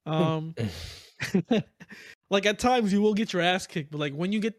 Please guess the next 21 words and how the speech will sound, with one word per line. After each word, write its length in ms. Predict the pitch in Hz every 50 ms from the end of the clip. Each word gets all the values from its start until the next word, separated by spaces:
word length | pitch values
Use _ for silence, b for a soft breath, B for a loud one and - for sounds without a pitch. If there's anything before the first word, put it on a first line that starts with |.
| -
when 300 | 180 170 175 185 190 196
you 100 | 190 262
get 180 | 240 208 254 254
it 160 | 247 220 180
down, 260 | 170 214 202 190 175
like, 100 | 156 151
when 200 | 160 165 165 175
you 60 | 185 190
get 100 | 214 190
the 60 | 185
pattern 380 | 170 - 190 180 190 202 196
down, 240 | 202 196 190 190 180
you 80 | 175 180
know 120 | 185 180
what 160 | 156 156 160
to 60 | - 156
do. 120 | 156 175
You're 180 | 185 165 156 151
like, 160 | 151 170 - -
it 140 | 190 170
clicks, 480 | - - - 190 165 160 135 - -